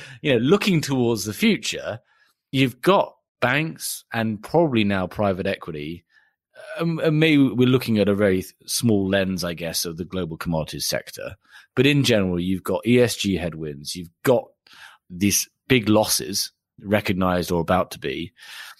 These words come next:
for banks and private equity. What is going to be the new source of funding for this sector? I mean, what's the future of private equity and commodities first? And then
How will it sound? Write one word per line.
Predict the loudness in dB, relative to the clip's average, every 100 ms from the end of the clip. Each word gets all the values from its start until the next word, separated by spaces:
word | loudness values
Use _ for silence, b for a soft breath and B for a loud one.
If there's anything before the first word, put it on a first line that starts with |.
| B _ _ _ -20 -20 -8 0
for | 0
banks | 2 0 0 2
and | 4 4
private | 2 -2 -4
equity. | -8 -10 -10 -10 B B B B B _ -4
What | 4 4 4 0 -8 -8 _
is | 0 2 4
going | 4 4 2
to | 0
be | 2 4 4 2
the | 0
new | 0 2 4 2
source | 0 2 2 2 -2
of | -4
funding | 0 2 2 0 -2 -4 -4 -8 _
for | 0 2
this | 4 2 2
sector? | 2 0 -2 0 0 -2 _
I | -2
mean, | 2
what's | 2 0
the |
future | 2 2 4 2
of |
private | 2 2 2
equity | -2 -2 -2
and | -2
commodities | -2 -4 -4 -6 0
first? | 2 2 0 -2
And | 0
then | 0